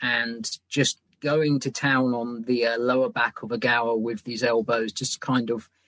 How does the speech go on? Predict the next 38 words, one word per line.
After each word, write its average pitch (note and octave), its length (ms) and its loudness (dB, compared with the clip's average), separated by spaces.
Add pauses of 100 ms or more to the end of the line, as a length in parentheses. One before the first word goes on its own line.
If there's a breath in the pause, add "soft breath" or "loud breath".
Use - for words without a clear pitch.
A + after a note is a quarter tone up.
(320)
follow D#3+ 340 2
up C3 200 0
on C3+ 140 4
the B2+ 40 2
story C3 460 2
that B2 160 0
they B2+ 160 2
were B2 400 2
working C3 400 0
over A#2+ 220 0
the A#2 80 -4
back - 420 -2
with A#2+ 240 -8
the A#2 140 -2
Boston A#2 420 0
Crab A#2 300 0
and A2+ 100 -2
now A2 160 0
the A2 140 -4
elbows. C3 840 2 (400 soft breath)
Uh, B2 200 -4
Ogawa D#3 460 4
tried D3 360 2
to C#3 80 0
get C3+ 200 2
a, A#2+ 260 -2
a - 20 -2
hope E3 280 0
spot - 440 0
with, C3 180 2
um, A#2+ 560 0
a - 40 -8
sun-, C3+ 300 2 (160)
a C3 40 -8
lovely D#3+ 420 4
looking B2 300 2
sunset A#2 440 -4
flip, C3+ 340 0